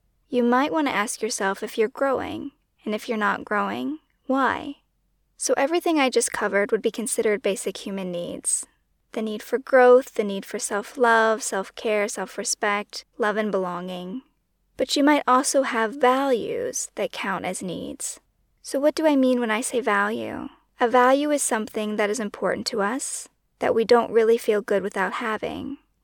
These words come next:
You might have heard them be called core values or personal values. James Clear, who's the author of Atomic Habits, has a sample list on his website, and I'll be sure to link to that in the show notes as well.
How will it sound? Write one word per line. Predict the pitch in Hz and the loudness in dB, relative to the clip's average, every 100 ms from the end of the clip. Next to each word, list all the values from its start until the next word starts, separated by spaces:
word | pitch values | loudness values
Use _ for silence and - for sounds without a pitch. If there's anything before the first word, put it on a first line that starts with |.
| _ _ | _ _
You | 254 | 0
might | 285 320 | 2 2
have | 359 | 0
heard | - 277 | 0 0
them | 254 233 | 0 -2
be | 233 | -4
called | - - 226 226 220 - - | -4 0 2 4 2 -2 -8
core | - 226 220 | 2 4 6
values | 214 208 214 220 277 - | 4 2 2 0 -2 -4
or | 214 | -6
personal | - 196 - 180 | -6 -8 -6 -8
values. | 180 165 160 160 180 - - - _ - | -6 -6 -6 -8 -10 -10 -12 -12 _ -2
James | 254 247 262 | 2 4 2
Clear, | - - 240 269 311 | 2 4 6 4 -2
who's | - 254 | -4 -2
the | - | -2
author | 202 202 - 202 | 0 -2 -2 -4
of | 214 | -2
Atomic | 202 - 214 208 214 | -4 -6 -6 -6 -6
Habits, | - 190 220 311 - - - _ - | -2 -2 -2 -6 -6 -8 -8 _ -4
has | 240 247 | 0 2
a | |
sample | - 254 247 254 | 2 0 2 4
list | 233 247 226 | 4 2 -2
on | 220 | -4
his | 208 | -2
website, | 226 226 - 196 196 202 240 | 0 0 -2 -2 -2 -4 -6
and | 214 | -4
I'll | 208 | -2
be | 220 | -4
sure | - 220 | -2 -2
to | 214 | -2
link | 208 196 | -2 -4
to | 220 | -4
that | 202 180 | -2 -2
in | 185 | -4
the | 202 | -8
show | - 208 | -4 -4
notes | 202 190 185 - | -4 -6 -8 -8
as | - | -8
well. | 202 180 175 | -6 -8 -10